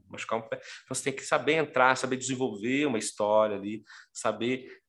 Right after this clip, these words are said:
é, a-, atrair o funcionário pra aquela ideia. Aí que tem o trabalho do ator, aí que vem aquilo de conhecer a empresa, o que que ela produz, o que é que ela trabalha, desde, até de, de falar assim, qual que é,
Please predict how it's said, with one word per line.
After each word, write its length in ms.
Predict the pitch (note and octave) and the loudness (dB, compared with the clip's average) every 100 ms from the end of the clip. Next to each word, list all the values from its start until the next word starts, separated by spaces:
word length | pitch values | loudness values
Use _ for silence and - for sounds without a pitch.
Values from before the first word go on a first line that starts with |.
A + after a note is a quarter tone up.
| - | -2
é, 300 | A#2 A2+ - | 2 2 4
a-, 260 | C3+ - C#3 | 2 4 0
atrair 760 | - F#3 G3 E3+ F#3 A#3+ - - _ _ _ _ _ _ _ - | 2 6 6 6 4 2 0 -8 _ _ _ _ _ _ _ -20
o 60 | - | -14
funcionário 600 | B2+ - B2+ A2+ B2+ C#3 | -10 -2 2 6 6 4
pra 80 | F3 | -2
aquela 240 | - G#3 | 0 -2
ideia. 440 | F3 A2+ G2+ D#2+ - | 2 4 4 0 -8
Aí 220 | G2 G#2 | -6 -6
que 180 | - - _ | -10 -18 _
tem 140 | F3 | -2
o 60 | F3 | -2
trabalho 340 | F3+ F3+ F3 | 0 2 2
do 60 | E3+ | 2
ator, 440 | G3 G3 F3+ C#3 - | 0 -2 -4 -4 -4
aí 120 | G#2+ | -6
que 120 | - | -6
vem 240 | C3+ C#3+ D#3 | -2 0 0
aquilo 300 | D3+ D3 D3 | -2 -6 -8
de 160 | D3 | -10
conhecer 380 | - D3+ D3 - | -6 -4 -2 -2
a 40 | G#3 - | -2 -2
empresa, 420 | D#3 E3 D3+ B2+ | -2 0 0 -4
o 380 | - - - - | -8 -14 -18 -6
que 80 | G#3+ | 0
que 80 | A#3 | 2
ela 100 | A3 | 2
produz, 420 | G#3+ D#3+ C#3 C#3+ | 0 0 2 2
o 40 | |
que 60 | E3 | 2
é 40 | |
que 60 | D#3+ | 0
ela 80 | D#3+ | 0
trabalha, 300 | B2+ B2 D3+ | 4 6 6
desde, 480 | D3 E3 G3+ - - - | 6 4 4 -4 -10 -2
até 460 | G#2 - - E3 G#3+ C#3+ - - - | -2 0 6 8 8 2 -8 -14 -10
de, 280 | A2 B2+ | -2 0
de 120 | A#2 B2 | 0 0
falar 180 | C3 B2 | 2 2
assim, 200 | - A2 _ - | 2 -8 _ -8
qual 180 | F3 F3+ | -4 -2
que 100 | A3+ | 0
é, 320 | A3 B2 | 0 0